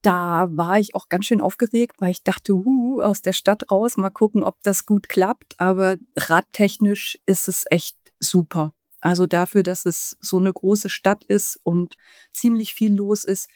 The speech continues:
sind wir richtig gut rausgekommen und ja, sind dann im Prinzip direkt Himmelslinie Richtung Osten,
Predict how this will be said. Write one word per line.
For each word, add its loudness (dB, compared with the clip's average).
sind 0
wir -2
richtig -4
gut -8
rausgekommen -2
und 2
ja, 2
sind 0
dann 0
im 2
Prinzip 0
direkt -2
Himmelslinie -2
Richtung -6
Osten, -2